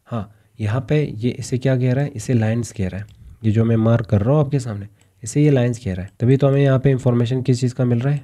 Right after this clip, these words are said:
लाइन नंबर सेवन का मिल रहा है। कर्सर यहाँ पे पड़ा था, ये लाइन नंबर सेवन था। अब ये कॉलम क्यों कह रहा है यहाँ पे, ये हमें कह रहा है कॉलम, कॉलम वन। अब सिंपल टेक्स्ट एडिटिंग प्रोग्राम है, वो क्या सोच रहा है,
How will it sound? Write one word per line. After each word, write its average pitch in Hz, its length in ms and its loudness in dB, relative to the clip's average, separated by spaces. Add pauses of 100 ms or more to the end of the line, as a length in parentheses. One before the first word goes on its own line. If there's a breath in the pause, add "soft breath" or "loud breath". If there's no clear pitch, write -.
लाइन 104 200 2
नंबर 107 320 0 (180)
सेवन 107 300 -2
का 104 140 -4
मिल 95 160 -4
रहा 95 120 -10
है। 107 140 -12
कर्सर 113 280 -4
यहाँ 110 160 2
पे 107 120 -4
पड़ा 107 220 -2
था, 107 200 -8 (300 soft breath)
ये 113 80 -2
लाइन 110 160 0
नंबर 107 220 -2
सेवन 95 300 -4
था। - 260 -16
अब 139 120 0
ये 160 120 6 (140)
कॉलम 113 360 2
क्यों 147 200 2
कह 101 180 0
रहा 107 120 2
है 131 80 2
यहाँ 104 220 0
पे, 117 180 2 (460)
ये 107 140 -2
हमें 110 240 0
कह 104 180 -2
रहा 110 100 -2
है 127 160 -4
कॉलम, 110 340 0 (300)
कॉलम 123 220 2
वन। 95 200 -6 (100)
अब 107 120 -8
सिंपल 113 400 -2
टेक्स्ट 139 240 0
एडिटिंग 139 320 2
प्रोग्राम 131 400 0
है, 139 120 -4
वो 107 140 -2
क्या 107 220 -2
सोच 110 240 -4
रहा 135 120 -4
है, 147 60 -6